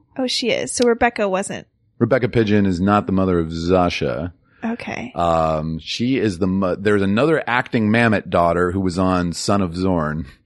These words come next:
Speaker 2: She played Johnny Pemberton's, uh, girlfriend on Son of Zorn.
Speaker 1: And that's
Speaker 2: And
Speaker 1: Rebecca.
Speaker 2: that, she looks exactly like Rebecca Pidgeon.
Speaker 1: Okay.
Speaker 2: Um, but, uh,
Speaker 1: Rebecca Pidgeon also in State and Maine.
Speaker 2: that movie keeps
Speaker 1: I like
Speaker 2: coming
Speaker 1: that
Speaker 2: up.
Speaker 1: movie a
Speaker 2: That's a
Speaker 1: lot.
Speaker 2: great movie.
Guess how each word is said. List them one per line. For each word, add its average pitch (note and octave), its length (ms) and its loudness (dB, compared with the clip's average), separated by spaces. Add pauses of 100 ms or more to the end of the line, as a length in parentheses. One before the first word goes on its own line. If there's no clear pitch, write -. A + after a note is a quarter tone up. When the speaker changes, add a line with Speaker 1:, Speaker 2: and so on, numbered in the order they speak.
(360)
Speaker 2:
She - 120 -2
played F#2 260 0
Johnny F#2 240 2
Pemberton's, D#2+ 840 -2
uh, D2+ 300 0
girlfriend E2 560 0
on D#2 100 -4
Son E2+ 220 -4
of D#2 140 -4
Zorn. D#2 440 -4
Speaker 1:
And A#3 140 -4
that's G2+ 240 -4
Speaker 2:
And - 80 -8
Speaker 1:
Rebecca. F2+ 180 -4 (180)
Speaker 2:
that, - 100 -6
she C3+ 160 2
looks A2 180 0
exactly F#2+ 540 -2
like E2 240 -2
Rebecca D#2 320 -4
Pidgeon. - 420 -4 (180)
Speaker 1:
Okay. G#3 460 -4 (580)
Speaker 2:
Um, D#2 640 0 (400)
but, G2+ 260 0
uh, F#2 460 4 (140)
Speaker 1:
Rebecca B3+ 320 -2
Pidgeon B3+ 320 -2
also G#3+ 460 -6
in A3 160 -8
State G3+ 280 -8
and A3+ 100 -12
Maine. B3+ 460 -8 (520)
Speaker 2:
that D#2+ 200 -4
movie E2 240 0
keeps - 540 0
Speaker 1:
I C#4 80 -4
like D4 100 -2
Speaker 2:
coming A2 200 2
Speaker 1:
that D#3+ 80 2
Speaker 2:
up. F#3+ 80 -2
Speaker 1:
movie D4 180 -4
a A3+ 80 -4
Speaker 2:
That's G#3 160 0
a E4 40 2
Speaker 1:
lot. - 60 0
Speaker 2:
great G#3+ 120 2
movie. C4+ 340 0